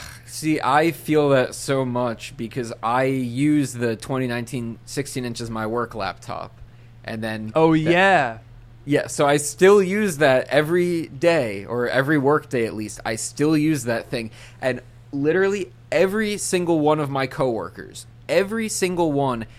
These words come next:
Speaker 1: has an Apple Silicon computer because they started the company after I did. So they all have Apple
Speaker 2: Months,
Speaker 1: Silicon.
Speaker 2: mere months after you did.
Speaker 1: Yeah, so they started, I guess actually it was, like, a year, a year plus after I started, 'cause I was,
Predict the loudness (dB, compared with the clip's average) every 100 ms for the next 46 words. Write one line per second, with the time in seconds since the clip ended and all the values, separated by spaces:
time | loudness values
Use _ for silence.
0 | -16 -2 2 2 0 -4 -4 -4 -4 -4
1 | -4 -4 -8 -10 -10 -10 -10 -10 -10 -2
2 | 0 0 0 0 0 -6 -8 -6 -6 -6
3 | -8 -12 -18 -6 -4 -4 -4 -4 -4 -8
4 | -10 -12 -16 -20 -20 -20 -18 -4 2 4
5 | 2 2 6 6 6 4 8 8 8 2
6 | -4 -4 -4 4 6 6 8 8 6 2
7 | 0 2 0 -6 -6 -6 -6 -8 -10 -14
8 | -20 -20 -20 -20 -20 -10 4 4 4 -2
9 | 4 6 6 4 2 2 2 2 4 2
10 | -2 -8 -20 -2 0 2 0 -2 -2 0
11 | -2 0 -2 -2 -4 -2 -2 -2 -4 -8
12 | -8 -4 0 0 0 -2 -2 -6 -6 -6
13 | -4 -6 -4 -6 -8 -8 -10 -6 -4 -4
14 | -8 -12